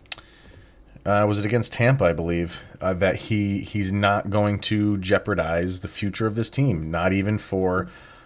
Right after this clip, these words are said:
a short-term fix, a rental player. He said at the time they were looking in the direction of a goalie. They did pick up a goalie, which, like I said, we will talk about the, the moves that they did make in, in a minute.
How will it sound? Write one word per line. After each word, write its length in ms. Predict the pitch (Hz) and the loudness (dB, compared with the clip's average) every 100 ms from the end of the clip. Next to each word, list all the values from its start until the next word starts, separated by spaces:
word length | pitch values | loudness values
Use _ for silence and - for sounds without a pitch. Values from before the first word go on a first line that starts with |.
| - - | -14 -2
a 100 | 110 | 0
short-term 760 | - - 104 107 - - 110 107 | 0 -2 -2 -2 -2 -2 0 0
fix, 460 | - 101 101 - - | 4 4 4 -4 -2
a 80 | 95 | 0
rental 400 | 95 95 - 98 | 0 0 -4 -6
player. 520 | - 110 90 69 - - - - - - - _ | 0 2 2 -2 -12 -20 -20 -20 -20 -20 -20 _
He 240 | _ - 104 | _ -6 -4
said 240 | - 104 | 2 4
at 80 | - | 2
the 80 | 85 | -2
time 760 | - 101 95 95 95 92 90 - - | -2 0 2 2 2 0 -2 -8 -6
they 160 | 90 90 | 0 0
were 200 | 87 92 | 2 2
looking 420 | 90 87 95 92 | 2 0 0 0
in 520 | - 95 92 90 - | 0 0 2 0 -2
the 180 | 95 87 | -4 -4
direction 460 | 85 85 - - 76 | -2 -2 -4 -6 -8
of 160 | 71 | -8
a 120 | 71 71 | -8 0
goalie. 420 | 101 113 160 185 - _ - - | 4 6 4 2 -6 _ -20 -8
They 140 | 87 | -6
did 280 | 80 92 82 | -2 -2 -2
pick 200 | - 98 | -2 0
up 160 | - 117 | 2 4
a 40 | |
goalie, 380 | 117 131 170 185 - - - - - | 6 6 4 -2 -10 -20 -20 -20 -6
which, 420 | 98 - - - | -4 -4 -6 -6
like 100 | 87 | -4
I 40 | 87 | -2
said, 160 | 117 | 0
we 120 | 95 | 2
will 100 | 90 | 0
talk 220 | 85 90 80 | 2 0 2
about 280 | 87 76 | -2 0
the, 120 | 92 87 | 0 0
the 100 | 90 | 2
moves 220 | 104 90 | 0 0
that 80 | 87 | -2
they 140 | 90 | -2
did 160 | 85 87 | 0 2
make 460 | 101 95 - - - - - - | 4 2 -2 -16 -20 -20 -20 -6
in, 280 | 98 90 85 | -2 -2 -2
in 100 | 87 | -2
a 60 | 90 | 2
minute. 300 | 117 98 | 2 2